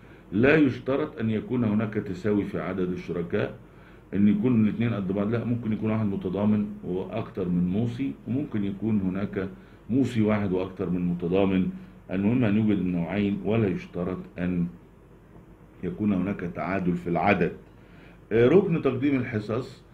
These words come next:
برضو في خصوصية، أن الشريك الموصي لا يجوز له أن يقدم حصة، آه، بالعمل، وإن جاز له أن يقدم حصة نقدية أو،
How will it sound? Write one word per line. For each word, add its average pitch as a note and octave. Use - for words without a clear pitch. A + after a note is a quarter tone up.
برضو A#2+
في G2+
خصوصية، G#2+
أن G#2
الشريك G2
الموصي G2
لا F#2
يجوز F#2+
له F#2+
أن G2
يقدم F#2+
حصة، F#2
آه، E2+
بالعمل، F2+
وإن F2+
جاز G2+
له G2
أن F#2
يقدم F#2
حصة F2+
نقدية F2+
أو، F2+